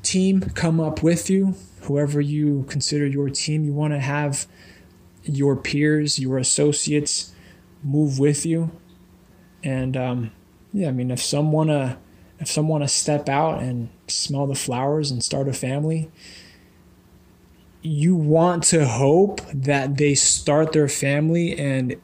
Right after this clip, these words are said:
inculcate them with the same themes, the same values, the very integrity which with they work,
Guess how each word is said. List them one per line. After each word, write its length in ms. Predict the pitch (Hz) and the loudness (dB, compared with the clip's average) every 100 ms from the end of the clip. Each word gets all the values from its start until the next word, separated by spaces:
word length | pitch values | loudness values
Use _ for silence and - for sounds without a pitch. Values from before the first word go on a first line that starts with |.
| - | -4
inculcate 880 | 156 151 - 151 143 - 143 139 131 | -2 -2 -2 -2 -2 -2 -2 -2 -2
them 460 | 143 139 139 135 - - | -2 -2 -2 -6 -8 -8
with 440 | 139 139 135 - | -4 -4 -6 -8
the 160 | 131 131 | -6 -4
same 500 | - - 147 147 143 | -4 -4 -4 -4 -4
themes, 840 | - - 151 151 156 151 143 - - - - - | -6 -2 0 2 0 0 -2 -6 -10 -20 -20 -12
the 100 | - | -4
same 640 | 135 - 151 143 143 143 131 - - - - | -2 0 0 -2 -2 -4 -6 -14 -20 -14 -6
values, 1000 | 127 139 147 151 151 151 147 139 - - - - - - - - _ - - - - | -2 0 0 0 0 0 -2 -4 -6 -10 -20 -20 -20 -20 -20 -20 _ -20 -20 -20 -4
the 100 | 143 | -2
very 600 | 131 131 151 185 185 180 | 0 2 4 6 6 4
integrity 920 | 165 151 - 175 156 147 135 131 127 - | 2 0 2 2 4 2 0 -4 -6 -6
which 480 | 139 131 - - - - _ - - - | -4 -2 -2 -4 -8 -18 _ -20 -20 -8
with 520 | 143 139 127 - - | 0 2 0 -4 -8
they 320 | 139 123 151 | -4 2 2
work, 680 | 139 123 160 143 127 - - | 2 2 4 4 0 -8 -10